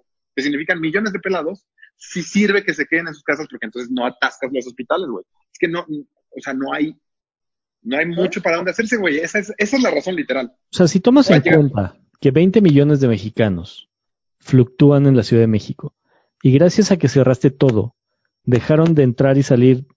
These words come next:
Speaker 3: seis, siete millones, porque se quedaron sin chamba. O sea,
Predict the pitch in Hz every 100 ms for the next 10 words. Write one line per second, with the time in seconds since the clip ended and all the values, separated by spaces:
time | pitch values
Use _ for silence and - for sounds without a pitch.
0 | _ - - 139 139 139 147 143 135 117
1 | 120 190 - _ _ _ _ 127 123 117
2 | 113 120 175 185 127 110 - 131 131 127
3 | 226 _ _ _ - 143 117